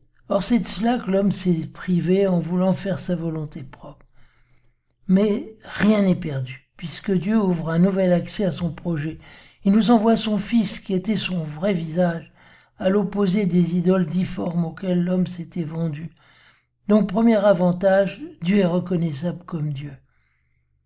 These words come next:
Mais deuxième avantage, c'est lui qui, comme homme, va faire à notre place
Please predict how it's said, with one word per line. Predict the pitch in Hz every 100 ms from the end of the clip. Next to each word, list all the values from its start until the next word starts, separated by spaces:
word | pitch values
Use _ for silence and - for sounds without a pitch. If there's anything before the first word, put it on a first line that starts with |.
| _ -
Mais | 185
deuxième | 208 214 233 214
avantage, | 180 165 165 - 190 196 -
c'est | 190
lui | 180 202 233 -
qui, | - 175
comme | - 175 175
homme, | 180 196
va | 170 165
faire | - 196 165
à | 170
notre | 175 180 - 160
place | - 165 151 -